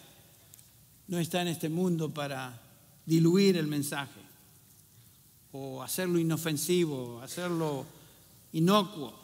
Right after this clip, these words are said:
de tal manera de que no ofenda a la gente. No hay necesidad de ser grosero, pero si la gente se ofende con un mensaje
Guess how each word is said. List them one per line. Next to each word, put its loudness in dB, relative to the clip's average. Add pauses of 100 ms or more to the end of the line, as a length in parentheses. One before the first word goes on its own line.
(160)
de -10
tal 0
manera 2
de 0
que -2
no 2
ofenda 4
a -2
la -2
gente. -4 (680)
No -2
hay 4
necesidad 2
de -2
ser -2
grosero, -2 (1040)
pero -4
si -2
la -4
gente -2
se -2
ofende -2
con -2
un 4
mensaje 0